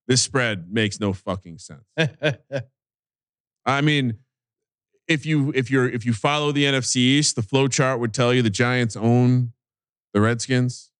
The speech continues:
Speaker 1: A K A the football team, A K A the Commanders. By the way, when I'm pulling these trends, I have to select all three teams. It's really annoying. You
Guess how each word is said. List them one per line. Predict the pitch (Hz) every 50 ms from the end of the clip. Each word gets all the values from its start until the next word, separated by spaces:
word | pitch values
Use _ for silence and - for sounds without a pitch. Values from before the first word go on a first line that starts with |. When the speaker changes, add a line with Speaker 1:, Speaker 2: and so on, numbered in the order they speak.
| _ -
Speaker 1:
A | - 117 113
K | - 127 120
A | 120
the | 113
football | 104 - 117 101 123 117 113
team, | 107 - 120 113 110
A | 104 113 117
K | 107 127 117 113
A | 113
the | 104 104
Commanders. | - 107 107 107 110 107 110 110 101
By | - 127 127
the | 120
way, | 117 113 110
when | 104 104
I'm | 104 104 101
pulling | - 131 127 123 120
these | 120 113 101
trends, | - - 123 117 110 104 104
I | 101
have | 98 104 101
to | 110
select | 104 - - 113 107 101 -
all | 101 101 98
three | 98 98 104 101 101
teams. | 92 - 98 92 95 101 98
It's | 95 82 -
really | 95 92 90 90
annoying. | 82 87 90 90 92 95 98 101 _ _ _ _ _ _ _ -
You | 143